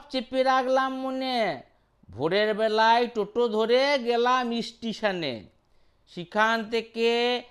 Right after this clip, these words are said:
ট্রেন ধরে সোজা আসানসোলে। ছেলেগুলার ঝাঁপ দেখে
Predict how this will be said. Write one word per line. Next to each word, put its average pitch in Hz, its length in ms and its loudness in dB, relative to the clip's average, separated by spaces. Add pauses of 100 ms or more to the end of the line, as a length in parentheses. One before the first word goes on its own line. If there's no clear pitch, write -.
(320)
ট্রেন 226 580 2
ধরে 247 760 2 (260)
সোজা 220 580 2 (560)
আসানসোলে। 240 1120 0 (640)
ছেলেগুলার 175 960 -4
ঝাঁপ 190 360 -10
দেখে 220 680 -4